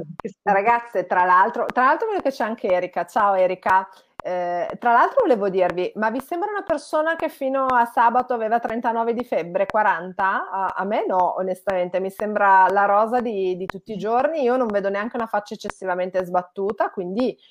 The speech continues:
Speaker 2: complimenti, hai fatto un gran lavoro e soprattutto, come ti ho già detto anche, eh, privatamente, ma ci tengo a dirlo, sono molto orgogliosa di te per tutto il lavoro che stai facendo.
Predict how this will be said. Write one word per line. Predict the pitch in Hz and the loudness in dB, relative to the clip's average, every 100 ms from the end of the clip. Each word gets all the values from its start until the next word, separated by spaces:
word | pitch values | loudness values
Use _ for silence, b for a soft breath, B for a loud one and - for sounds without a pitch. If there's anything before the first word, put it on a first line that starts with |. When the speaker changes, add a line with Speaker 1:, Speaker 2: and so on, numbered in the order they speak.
| b b - | b b -14
Speaker 2:
complimenti, | - 240 226 226 180 262 196 196 | -2 0 0 0 0 0 -2 -2
hai | 160 | -2
fatto | 165 214 - 269 | 0 -2 -2 -4
un | |
gran | 214 196 202 262 | 0 0 2 2
lavoro | 269 190 196 190 202 220 294 349 | 0 0 0 2 2 4 2 2
e | 185 | -2
soprattutto, | 185 220 220 233 254 - 330 | -4 -8 -8 -8 -8 -6 -8
come | - 208 190 | -4 -4 -2
ti | 202 | -2
ho | |
già | 185 185 | 0 0
detto | 196 208 - | 0 -2 -2
anche, | 175 185 180 185 170 - | -2 -2 -6 -4 -4 -6
eh, | 151 113 110 - | -10 -12 -14 -8
privatamente, | 190 185 165 175 220 302 294 | -2 0 0 -2 -2 -2 -4
ma | 170 | -6
ci | - | -8
tengo | - 175 170 | -8 -4 -2
a | |
dirlo, | 165 226 302 285 | 0 0 0 -2
sono | - 180 | -4 -6
molto | 175 190 247 | -4 -2 -2
orgogliosa | 214 180 175 196 175 | 0 -2 0 -2 -2
di | 165 | -4
te | - 185 240 | 0 0 0
per | 320 | -6
tutto | - - | -8 -10
il | 190 | -6
lavoro | 165 170 226 | -2 0 -2
che | 220 | -4
stai | - 160 | -12 -12
facendo. | 156 - 196 165 165 | -12 -8 -8 -6 -6